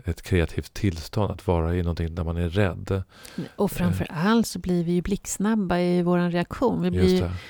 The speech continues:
Speaker 2: vårt beteende blir ju, vi blir ju inte särskilt smarta när vi är rädda.
Speaker 1: Nej.
Speaker 2: Vi ska ju bara omedelbart försöka reglera hotet.
Speaker 1: Ja, just det.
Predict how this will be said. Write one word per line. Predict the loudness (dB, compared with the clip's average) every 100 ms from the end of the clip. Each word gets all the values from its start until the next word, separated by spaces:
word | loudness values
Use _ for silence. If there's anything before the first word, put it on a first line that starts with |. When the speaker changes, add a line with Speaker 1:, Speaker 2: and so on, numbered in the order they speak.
| -8
Speaker 2:
vårt | -4 -2
beteende | -2 0 2 4 2 0
blir | 0 0 0
ju, | -2 -6 -10
vi |
blir | 2 2
ju |
inte | 2
särskilt | 0 0 -2 -2
smarta | 0 2 0 -2 -2
när | 0
vi | 2
är | 0
rädda. | -2 -4 -4 4
Speaker 1:
Nej. | 6
Speaker 2:
Vi | 6
ska | 4 0
ju |
bara | 0 0 0 -2 2
omedelbart | 4 4 2 -2 0 2 2 0
försöka | -4 -4 -2
reglera | -2 0 0
hotet. | 2 0 -2 -6 -6 0
Speaker 1:
Ja, | 4 6
just | 4 0
det. | -6